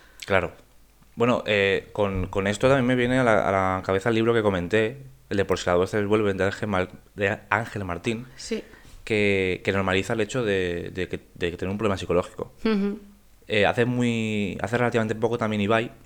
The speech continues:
Speaker 1: bueno, mueve masas, quiero decir que no hace falta presentación, por mucho
Speaker 2: Ujú.
Speaker 1: por I-, por Ibai, que si no, pues búscalo, Ibai, y ya te va a salir en, en todos lados, este hombre. Eh, hablaba de que él estuvo, mm, eh, en, sobre todo en, en, hace ya un año, ¿no? En el tema del confinamiento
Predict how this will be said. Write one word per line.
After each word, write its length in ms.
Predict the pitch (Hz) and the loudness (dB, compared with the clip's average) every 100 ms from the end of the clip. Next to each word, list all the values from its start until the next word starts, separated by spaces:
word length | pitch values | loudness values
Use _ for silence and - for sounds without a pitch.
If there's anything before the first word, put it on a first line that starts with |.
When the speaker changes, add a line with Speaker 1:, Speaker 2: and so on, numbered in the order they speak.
| - - - - - - - - - | -20 -20 -20 -20 -20 -20 -20 -20 -6
Speaker 1:
bueno, 260 | 104 80 73 87 | -2 -2 -4 -10
mueve 360 | 85 85 90 | -6 -2 0
masas, 360 | 92 92 104 - | 0 -2 -6 -6
quiero 160 | 92 | -4
decir 160 | 85 90 | -4 -6
que 80 | 92 | -6
no 80 | 90 | -4
hace 60 | |
falta 140 | 90 85 | -2 -2
presentación, 480 | 87 80 82 95 110 | -4 -4 -4 -2 -2
por 100 | 87 | -4
mucho 240 | 87 101 | 0 2
Speaker 2:
Ujú. 60 | 98 | 2
Speaker 1:
por 100 | 85 | 0
I-, 60 | 82 | 0
por 160 | 85 | 0
Ibai, 280 | 82 85 107 | 2 2 0
que 100 | - | -4
si 120 | - | -6
no, 140 | 82 80 | -6 -6
pues 160 | 85 | -6
búscalo, 400 | 82 80 85 90 - | -8 -6 -4 -4 -4
Ibai, 340 | 95 82 92 | -4 -2 -4
y 80 | 92 | -6
ya 140 | 85 87 | -8 -6
te 60 | |
va 60 | 90 | -8
a 20 | |
salir 260 | 107 95 95 | -4 -4 -4
en, 220 | 85 80 - | -6 -10 -8
en 140 | 85 87 | -6 0
todos 160 | 87 | 0
lados, 260 | 85 123 - - - | 2 0 -4 -20 -8
este 160 | - | -4
hombre. 220 | 90 117 - - - - - - - - | -4 -4 -10 -20 -20 -20 -20 -20 -6 2
Eh, 460 | 101 92 90 87 85 85 - | 6 6 6 2 0 -2 0
hablaba 320 | 95 98 131 | 4 4 4
de 160 | 135 | 2
que 260 | 131 98 95 | 0 0 2
él 160 | 107 113 | 0 -2
estuvo, 680 | - 110 110 107 101 90 | -2 0 2 4 4 2
mm, 260 | 87 82 82 - - | -2 -6 -10 -14 -8
eh, 200 | 85 - 82 | -8 -8 -10
en, 80 | 87 | -6
sobre 160 | 90 | -2
todo 120 | 90 104 | 0 -2
en, 140 | 101 | -4
en, 240 | 95 90 - | -8 -10 -12
hace 320 | - - 95 | -6 -2 0
ya 120 | 90 85 | 0 0
un 100 | 104 | 0
año, 220 | 131 107 | 0 -2
¿no? 120 | 117 | -2
En 140 | 95 | -4
el 80 | 87 | -6
tema 160 | 85 92 | -6 -6
del 80 | 95 | -6
confinamiento 400 | 90 95 95 | -6 -6 -6